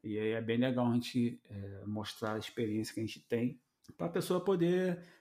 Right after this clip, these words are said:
tomar a decisão dela, né? Uma outra coisa que eu quero compartilhar com a galera, e eu gostaria de saber como funciona aí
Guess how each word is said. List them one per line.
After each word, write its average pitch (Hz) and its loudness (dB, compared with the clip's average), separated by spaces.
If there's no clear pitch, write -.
tomar 165 8
a 165 10
decisão 160 2
dela, 117 4
né? 113 0
Uma 147 2
outra 185 0
coisa 156 0
que 143 -2
eu 117 2
quero 123 0
compartilhar 120 -2
com 120 -2
a 110 -2
galera, 120 0
e 117 4
eu 117 2
gostaria 120 2
de 120 0
saber 117 0
como 120 2
funciona 110 0
aí 143 2